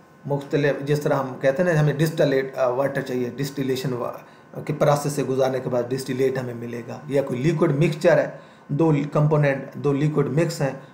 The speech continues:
तो उनको हम distillate करके दोनों liquid को हम separate कर सकते हैं। The vapor is withdraw and condense। अब क्या करते हैं हम,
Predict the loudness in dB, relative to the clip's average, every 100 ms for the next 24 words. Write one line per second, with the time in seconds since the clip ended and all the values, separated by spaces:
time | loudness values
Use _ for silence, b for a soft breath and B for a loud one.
0 | B -2 0 -2 -2 -2 -2 0 2 2
1 | 2 0 0 -2 -2 B B 0 4 6
2 | 6 4 2 0 0 0 0 0 -4 -2
3 | 0 0 -4 -8 -6 -6 -10 -14 -16 -18
4 | -20 B B B B B 0 4 4 6
5 | 6 4 2 0 4 4 4 2 -4 -10
6 | -16 -20 -20 -6 -4 -4 -6 -6 -6 -8
7 | -14 -12 -10 -2 0 2 2 2 2 2
8 | 2 -2